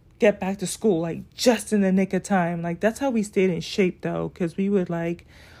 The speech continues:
book it at top speed. I wanna say it was maybe, like, a two mile. It had to be one mile both ways. It could have been close to, like, one and a half miles both ways. And we would go get some snacks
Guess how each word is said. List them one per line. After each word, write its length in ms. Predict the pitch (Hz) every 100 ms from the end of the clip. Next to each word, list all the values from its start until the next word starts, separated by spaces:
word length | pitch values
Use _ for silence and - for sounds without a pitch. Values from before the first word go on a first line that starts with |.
| - -
book 440 | 165 - 247 247
it 340 | 247 240 226 - - - - - - - - -
at 180 | 202 190
top 300 | 220 214 214
speed. 440 | - 208 190 196
I 140 | - 214
wanna 240 | 339 466
say 240 | - 240
it 60 | 240
was 180 | 214 208
maybe, 240 | 190 202
like, 160 | 226 208
a 60 |
two 720 | 185 - - 226 220 233 233 - -
mile. 800 | 175 180 185 190 202 214 214 208 - - - - - - - - -
It 100 | -
had 160 | 254 254
to 60 | 233
be 200 | 214 208
one 280 | 196 202
mile 460 | 202 202 196 190 190 - -
both 300 | 202 196 196
ways. 260 | 185 180
It 80 | -
could 120 | 240
have 100 | 220
been 160 | 190 180
close 240 | - 185
to, 100 | -
like, 260 | 170 165 156
one 120 | 180
and 120 | 175
a 60 | 170
half 300 | 170 165 -
miles 320 | 170 160 156
both 260 | - 180 -
ways. 420 | 170 165 165 - - - - - - - - - - - - - - - -
And 100 | 208
we 120 | 214
would 180 | 214 208
go 140 | 185
get 320 | 160 185 185
some 100 | -
snacks 640 | 180 - 262 277 277 269